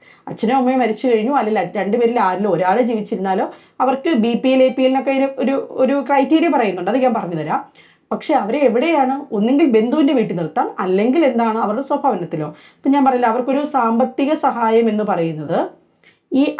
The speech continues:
അഞ്ച് വയസ്സിന് താഴെയുള്ള കുഞ്ഞുങ്ങളാണെങ്കിൽ അവരെയും കാണും. ബി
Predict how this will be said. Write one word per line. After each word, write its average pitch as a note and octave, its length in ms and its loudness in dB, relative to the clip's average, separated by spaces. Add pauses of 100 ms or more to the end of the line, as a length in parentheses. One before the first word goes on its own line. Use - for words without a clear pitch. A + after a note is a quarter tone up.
അഞ്ച് D4 360 2
വയസ്സിന് D4+ 360 0
താഴെയുള്ള C#4 480 2 (100)
കുഞ്ഞുങ്ങളാണെങ്കിൽ A3 720 0 (120)
അവരെയും G3+ 440 2
കാണും. G3+ 260 2 (600)
ബി A3 100 4